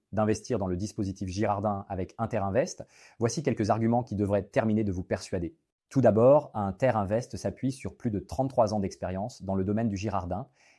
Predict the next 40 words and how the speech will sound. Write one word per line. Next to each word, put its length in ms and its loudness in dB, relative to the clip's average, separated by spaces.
et 120 2
est 120 0
aujourd'hui 460 0
leader 400 2
sur 160 -6
le 60 0
marché 420 -4
avec 240 -4
plus 140 -4
de 80 -2
quatre 260 -4
virgule 240 -4
cinq 240 -8
milliards 320 2
d'euros 320 0
de 60 0
projets 280 -4
financés 560 -4
à 80 -4
fin 180 -2
deux 80 0
mille 140 0
vingt-trois. 480 -2
Votre 160 -2
espace 340 4
internet 400 2
dédié 340 2
vous 120 -4
permet 260 -2
de 80 -4
souscrire 480 -4
en 60 0
ligne, 380 -2
de 120 -4
suivre 300 -2
vos 180 -2
investissements 640 -2
en 60 -2
temps 180 -2
réel 380 -2